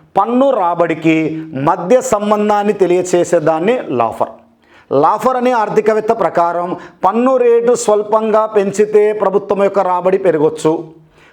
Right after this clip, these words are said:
పన్ను రేటు విపరీతంగా పెంచితే పన్ను ఎగవేసే వారి సంఖ్య పెరిగి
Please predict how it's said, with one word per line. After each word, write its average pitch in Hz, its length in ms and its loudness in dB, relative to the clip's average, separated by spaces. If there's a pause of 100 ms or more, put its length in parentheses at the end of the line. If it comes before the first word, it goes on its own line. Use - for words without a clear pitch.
(120)
పన్ను 247 280 2
రేటు 254 360 2
విపరీతంగా 233 760 2
పెంచితే 202 600 0 (760)
పన్ను 226 240 2
ఎగవేసే 220 560 2
వారి 196 280 0
సంఖ్య 165 300 0
పెరిగి 147 640 0